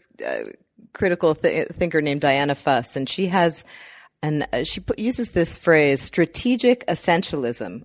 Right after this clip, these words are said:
I think it's her phrase. I read it so long ago, but it stayed with me. Like this,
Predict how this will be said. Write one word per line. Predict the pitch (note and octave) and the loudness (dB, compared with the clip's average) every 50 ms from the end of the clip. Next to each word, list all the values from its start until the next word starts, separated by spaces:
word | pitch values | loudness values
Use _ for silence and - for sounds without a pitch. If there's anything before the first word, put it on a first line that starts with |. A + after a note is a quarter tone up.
| _ - | _ -4
I | C#3+ D3 | -4 -4
think | - - C4+ B3+ B3 | 2 4 2 4 4
it's | D#3+ D3 - | 2 -2 0
her | - G#3 F#3+ | 0 0 0
phrase. | - - C3 B2+ C3+ | 2 0 0 2 2
I | D3 | 2
read | F3 G3 F#3 F3 | 4 4 4 4
it | E3 - - | 4 0 0
so | - G3 F#3 F#3 | 4 6 6 6
long | F3+ E3 D#3+ D#3 | 6 4 2 2
ago, | D3+ C#3+ - C3 C3 B2+ - - - - _ | 0 0 2 2 0 0 -4 -12 -20 -18 _
but | - F#3 | -6 -6
it | F#3 - - | -4 -4 -6
stayed | - - D4 D4 A#3 | 0 2 2 2 4
with | A3+ A3 F3 | 2 0 0
me. | F3 D3 B2+ C3 | 0 -4 -4 -4
Like | C3 C3+ C3+ C3+ - _ - | -2 -2 -4 -4 -6 _ -6
this, | G3+ - - - | -6 -4 -4 -8